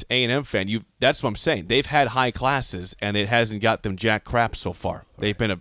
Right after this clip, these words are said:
Speaker 1: a team that has talent, but it doesn't work. It doesn't mesh together. It doesn't work.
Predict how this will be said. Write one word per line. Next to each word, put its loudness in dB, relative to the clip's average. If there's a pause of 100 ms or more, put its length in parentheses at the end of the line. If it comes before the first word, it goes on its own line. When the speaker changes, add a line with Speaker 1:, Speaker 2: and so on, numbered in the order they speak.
Speaker 1:
a -8
team -2
that 2 (480)
has 4
talent, 4
but 0
it 4
doesn't 0
work. 4
It -4
doesn't 0
mesh 4
together. -2
It 0
doesn't -4
work. 2